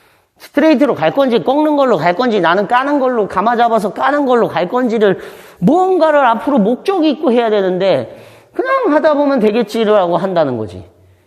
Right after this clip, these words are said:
원래는 이제 경우, 경우의 수니까 이렇게 꺾을 수도 있고 이 번이 왔을 때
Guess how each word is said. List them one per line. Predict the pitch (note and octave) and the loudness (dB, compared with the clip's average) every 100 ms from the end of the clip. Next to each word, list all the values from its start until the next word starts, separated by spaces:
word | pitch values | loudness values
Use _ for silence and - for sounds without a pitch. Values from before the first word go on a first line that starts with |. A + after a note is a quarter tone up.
| _ _ | _ _
원래는 | - C#4+ E4 D#4 C#4+ | -2 0 2 2 0
이제 | C#4 | 0
경우, | - C4 C#4+ C4+ | 0 0 0 -2
경우의 | C#4+ A#3 B3 C4 B3+ A3 | -2 -2 0 0 0 -2
수니까 | A3 A3 G3 - D#3 C3+ - - - - - - - - | -2 -4 -2 0 0 -2 -6 -16 -20 -16 -16 -16 -20 -8
이렇게 | D4 C#4+ D4+ | -2 0 2
꺾을 | E4 C#4+ E4 | 0 2 0
수도 | - A#3 | 2 0
있고 | G#3 - F3 | 0 0 0
이 | G#3+ | 0
번이 | A3+ B3 | 0 2
왔을 | A#3 G#3+ A3 G#3 | 2 0 -2 -2
때 | C4+ | -2